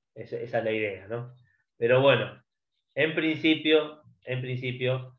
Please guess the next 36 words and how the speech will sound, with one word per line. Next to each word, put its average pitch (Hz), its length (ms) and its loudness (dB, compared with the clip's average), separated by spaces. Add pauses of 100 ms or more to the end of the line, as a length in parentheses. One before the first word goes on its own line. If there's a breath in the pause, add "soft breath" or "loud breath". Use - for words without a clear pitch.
este 117 460 -2
mal 120 280 -2
trago 123 380 2
pasa 120 240 -2
rápido, 135 640 -4 (400)
después 131 320 -8
se, 127 240 -4
se 120 100 -6
vuelve 127 260 -2
un 123 120 -6
poco 127 220 -4
más 127 200 -2
dinámico 127 640 -4
y 117 60 -4
un 113 120 -8
poco 117 240 -4
más 117 240 -6 (360)
ágil 156 400 -2
y 131 40 -4
divertido 113 680 -2
esto. 98 320 -20 (800)
Eh, 107 340 -12
o 117 80 -8
al 117 120 -4
menos 127 320 -4
esto 123 200 -10
se, - 320 -12 (240)
se - 80 -14
plantea. 104 500 -10 (200)
Dentro, 143 360 4
obviamente, 127 460 2
del 120 180 0
marco 139 380 0
de 123 60 -2
una 117 180 -6
clase, 123 560 -4